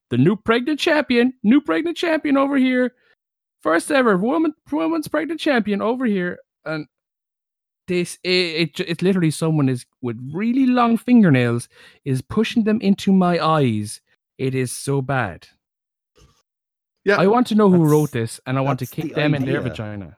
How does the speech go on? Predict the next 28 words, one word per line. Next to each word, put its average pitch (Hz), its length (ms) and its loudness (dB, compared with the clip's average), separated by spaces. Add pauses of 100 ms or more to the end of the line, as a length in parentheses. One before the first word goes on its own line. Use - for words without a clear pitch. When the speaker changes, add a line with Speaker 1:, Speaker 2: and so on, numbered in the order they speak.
(120)
Speaker 3:
That's 123 200 -6
Speaker 1:
No. 139 320 2
Speaker 3:
exactly 120 340 -2
the 139 180 -2
idea. 127 480 -2 (280)
Speaker 2:
It's 104 120 -8
Speaker 1:
No, 110 80 -2
Speaker 2:
edgy. 123 260 0
Speaker 1:
this, - 120 -14
Speaker 2:
Pregnant 127 280 -4
champ 120 280 -2
fits. 113 260 -2 (380)
It's - 80 -20
Speaker 1:
this, 123 300 -2
Speaker 2:
edgy. 107 240 -6 (160)
Speaker 1:
i-, 139 260 -10
i-, 156 40 -10
this 226 180 -2
is 247 100 2
not 240 260 4
the 175 100 2
bad 160 520 2
that 147 260 0
I 139 120 -2
want 139 200 0
to 127 60 -12
see 117 240 -8
end 120 460 -4